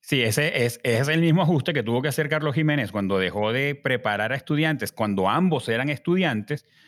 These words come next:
solamente que él iba unos años más adelante a cuando le tocó entonces, eh, sentarse con un grupo de empresarios para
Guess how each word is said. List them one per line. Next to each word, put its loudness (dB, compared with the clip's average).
solamente 0
que -2
él 0
iba 2
unos 2
años 0
más 0
adelante -2
a -6
cuando -2
le -2
tocó -6
entonces, -6
eh, -8
sentarse -6
con 0
un -6
grupo -2
de 0
empresarios -4
para -4